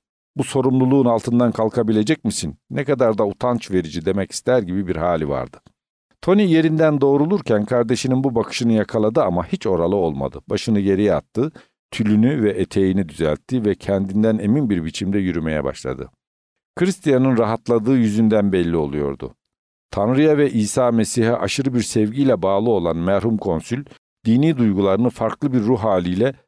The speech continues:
ve burjuvaya özgü olmayan bir biçimde açıklamış olan ilk Buddenbrook ise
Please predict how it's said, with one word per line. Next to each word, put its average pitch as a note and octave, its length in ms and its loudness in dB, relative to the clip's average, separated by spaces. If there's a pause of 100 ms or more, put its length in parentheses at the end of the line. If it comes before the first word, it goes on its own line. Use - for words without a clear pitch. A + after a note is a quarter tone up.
(120)
ve F#2 200 -2
burjuvaya A#2 480 2
özgü A2 320 2
olmayan B2+ 500 2
bir F2 160 -2
biçimde G2+ 340 -2
açıklamış A#2+ 540 -4
olan A2 200 0
ilk C#3+ 300 -8
Buddenbrook G#2 640 -2
ise C#3 240 -4